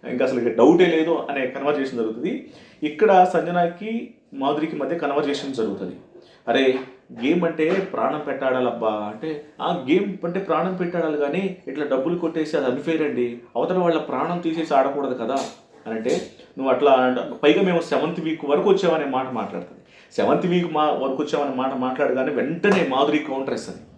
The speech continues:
"నువ్వు సెవెంత్ వీక్ వరకు వచ్చావని చెప్పని మాట్లాడుతున్నావు, మరి ఇక్కడ సాయి ఫస్ట్ వీక్లోనే ఎలిమినే-, నామినేషన్స్‌లోకి వచ్చాడు, రేపటి రోజున ఇమ్యూనిటీ అనేది దక్కకపోతే అతను ఎలిమినేట్ అయిపోతాడు, మరి ఇలాంటి వాళ్ళ గురించి కూడా మాట్లాడాలి కదా, నువ్వు ఫెయిర్ అన్‌ఫెయిర్ గురించి మాట్లాడుతున్నావు,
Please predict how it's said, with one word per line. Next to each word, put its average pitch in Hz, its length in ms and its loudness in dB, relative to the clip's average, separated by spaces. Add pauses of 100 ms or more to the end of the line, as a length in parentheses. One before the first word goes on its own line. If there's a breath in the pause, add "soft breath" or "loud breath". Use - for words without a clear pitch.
(420 soft breath)
"నువ్వు 123 140 -6
సెవెంత్ 143 280 2
వీక్ 151 240 2
వరకు 147 220 4
వచ్చావని 147 320 0
చెప్పని 143 220 -2
మాట్లాడుతున్నావు, 123 680 0 (240 loud breath)
మరి 127 120 2
ఇక్కడ 123 160 4 (460)
సాయి 139 320 6
ఫస్ట్ 139 300 -2
వీక్లోనే 151 440 4
ఎలిమినే-, 135 320 0
నామినేషన్స్‌లోకి 131 680 0
వచ్చాడు, 110 580 -4 (140)
రేపటి 131 240 0
రోజున 147 220 2
ఇమ్యూనిటీ 147 360 2
అనేది 139 200 4
దక్కకపోతే 135 400 4
అతను 127 140 -2
ఎలిమినేట్ 131 340 0
అయిపోతాడు, 120 420 0
మరి 120 220 -2
ఇలాంటి 143 240 4
వాళ్ళ 147 160 4
గురించి 127 240 -2
కూడా 131 120 -2
మాట్లాడాలి 123 400 -2
కదా, 113 180 0
నువ్వు 131 160 -4
ఫెయిర్ 127 260 2
అన్‌ఫెయిర్ 131 440 2
గురించి 123 260 -2
మాట్లాడుతున్నావు, 113 560 -4